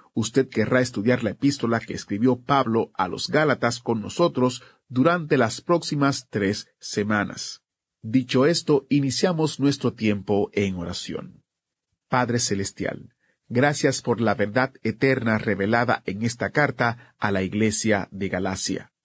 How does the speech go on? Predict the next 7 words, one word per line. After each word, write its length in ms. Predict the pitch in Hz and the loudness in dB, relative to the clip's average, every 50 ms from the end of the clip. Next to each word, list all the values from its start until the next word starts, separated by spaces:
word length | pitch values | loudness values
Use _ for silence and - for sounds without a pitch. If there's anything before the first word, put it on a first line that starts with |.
| _ _ _ _ _ _ _ _ _ _ _ _ _ | _ _ _ _ _ _ _ _ _ _ _ _ _
Que 120 | - 139 | -2 0
te 140 | 123 - 127 | 2 0 2
conozcamos 920 | - 135 127 120 117 - - - - 180 185 175 170 180 175 165 - - - | 2 2 2 2 0 -2 0 2 2 2 2 2 2 0 0 0 -2 -4 -4
y 100 | 131 123 | -4 -2
te 140 | - 147 | 0 -2
sirvamos 580 | - - - 104 107 113 123 135 139 135 - - | -2 -2 -4 -2 0 2 2 2 2 0 0 -2
mejor 460 | 113 104 98 - 127 131 139 131 120 | -4 -4 0 2 2 2 2 2 0